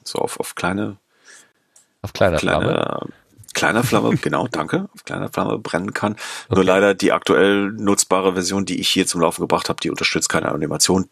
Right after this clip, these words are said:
Speaker 1: Das kommt aber demnächst. Also da bin ich ganz entspannt. Das kommt. Tja.
Speaker 2: Ja, ich, da, da, da passiert grad ein Liebesnest. <laughs> Oh, ho, ho.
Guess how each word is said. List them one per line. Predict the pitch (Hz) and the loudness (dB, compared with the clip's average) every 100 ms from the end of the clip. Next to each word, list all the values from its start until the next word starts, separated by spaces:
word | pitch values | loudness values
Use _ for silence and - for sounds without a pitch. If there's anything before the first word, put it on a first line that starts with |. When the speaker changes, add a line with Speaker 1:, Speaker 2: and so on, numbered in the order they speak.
| _ | _
Speaker 1:
Das | - 135 - _ - | 0 0 -4 _ -2
kommt | 82 82 - | 0 0 -2
aber | - 67 | -2 -2
demnächst. | - - - - - - | -4 -12 -14 -8 -8 -6
Also | 82 - - | -6 -8 -8
da | - | -20
bin | - | -12
ich | - | -12
ganz | - - | -12 -10
entspannt. | - - - _ _ _ - | -10 -10 -14 _ _ _ -14
Das | - | -6
kommt. | - - - _ _ _ _ _ _ _ _ _ _ _ _ _ _ - | -6 -6 -16 _ _ _ _ _ _ _ _ _ _ _ _ _ _ 0
Tja. | - 76 | 0 2
Speaker 2:
Ja, | 67 | -4
ich, | 69 | -4
da, | - 80 - | -2 -2 0
da, | 69 - | -2 0
da | 78 | -2
passiert | - 90 101 90 | 0 0 0 0
grad | - 80 | 0 -2
ein | 90 | -2
Liebesnest. | 95 92 - 82 71 - - | 0 0 -2 -2 -2 -2 -2
<laughs> | |
Oh, | 123 - | -2 2
ho, | 117 - | 0 2
ho. | 92 | 0